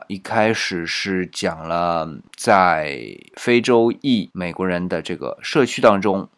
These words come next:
啊，这些窘境吧。然后呢，就讲到有一种现象，就是有色人种的家庭，它每平方，这叫英尺吧，它的能耗会大于白人的家庭。这里边原因很多啊，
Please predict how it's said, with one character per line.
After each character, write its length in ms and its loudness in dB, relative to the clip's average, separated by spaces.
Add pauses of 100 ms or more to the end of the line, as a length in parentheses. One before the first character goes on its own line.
(160)
啊， 240 -20
这 160 -8
些 340 -4
窘 460 -6
境 240 2
吧。 240 -8 (360)
然 180 0
后 160 4
呢， 160 2
就 160 -4
讲 220 -12
到 180 0
有 140 -6
一 20 -6
种 180 -10
现 280 -2
象， 200 -14
就 120 -10
是 200 -12 (340)
有 200 2
色 240 2
人 240 4
种 220 -2
的 160 -6
家 320 4
庭， 240 -8
它 120 -6
每 220 -2
平 300 -8
方， 580 4 (320)
这 160 0
叫 180 0
英 220 0
尺 240 -6
吧， 300 0 (100)
它 220 0
的 200 2 (280)
能 200 -2
耗 380 4
会 500 2
大 300 0
于 400 -4
白 220 -4
人 180 0
的 80 -8
家 180 -2
庭。 280 -12 (440)
这 120 -2
里 40 4
边 140 2
原 180 4
因 160 2
很 200 -8
多 240 -2
啊， 220 -4